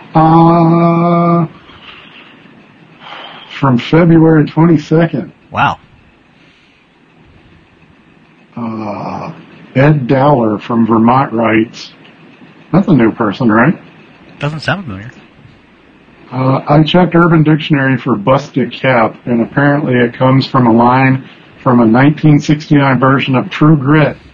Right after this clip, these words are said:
Speaker 1: and in the movie, it's a reference to the powder cap that old-timey firearms use.
Speaker 2: Oh, I'm
Speaker 1: I wonder if the line, wonder if the line reappears in the Coen Brothers remake, which I've only seen once in theaters.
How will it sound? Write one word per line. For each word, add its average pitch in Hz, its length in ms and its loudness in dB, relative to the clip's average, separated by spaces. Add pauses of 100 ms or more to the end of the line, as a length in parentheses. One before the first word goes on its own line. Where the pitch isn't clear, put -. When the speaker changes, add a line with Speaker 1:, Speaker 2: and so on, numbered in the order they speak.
(460)
Speaker 1:
and 120 100 -2
in 135 140 2
the 127 60 2
movie, 127 680 2
it's 117 120 -4
a 127 60 -2
reference 135 520 0
to 139 220 -4
the 123 100 -4
powder 151 440 0
cap - 400 -4 (540)
that 120 220 -10
old-timey 135 600 0
firearms 110 760 0
use. 95 420 -4 (440)
Speaker 2:
Oh, 208 180 -8
I'm - 100 -8
Speaker 1:
I 113 60 -2
wonder 143 320 2
if 135 140 -4
the 131 80 -4
line, 131 420 -6 (500)
wonder 180 200 4
if 165 100 -2
the 175 60 2
line 151 280 4
reappears 151 500 2
in 135 60 -4
the 120 80 -6
Coen 151 300 2
Brothers 120 300 -2
remake, 113 440 -2 (480)
which 117 160 -8
I've 123 120 0
only 143 200 2
seen 139 300 2
once 120 320 0
in 113 140 -2
theaters. - 600 -4